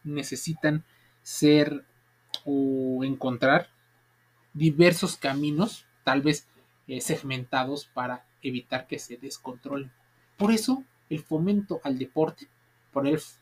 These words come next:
por eso el fomento a la cultura y a las artes pudieran ser herramientas apropiadas para que las personas encuentren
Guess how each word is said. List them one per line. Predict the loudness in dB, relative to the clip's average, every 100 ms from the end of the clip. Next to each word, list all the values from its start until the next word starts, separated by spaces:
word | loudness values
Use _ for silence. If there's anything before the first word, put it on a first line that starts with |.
| _ _ _
por | -2
eso | 0
el | -2
fomento | -2 -4 0 0
a |
la | 0
cultura | -4 -10 -6 -2 -2 -2 -12 -20 -8
y | -4
a |
las | -4 -2
artes | -4 -2 -4 -6 -6
pudieran | -2 0 -2
ser | -2 -4 -6 _
herramientas | -6 -4 -4 -4 -4 -4 -4 -8 _ -10
apropiadas | -8 -8 -4 -4 -2 -6 -8 _ _
para | -8 -8
que | -4
las | -4 -2
personas | -6 -4 -4 -6 -8 -6
encuentren | -4 -2 -4 -4 -6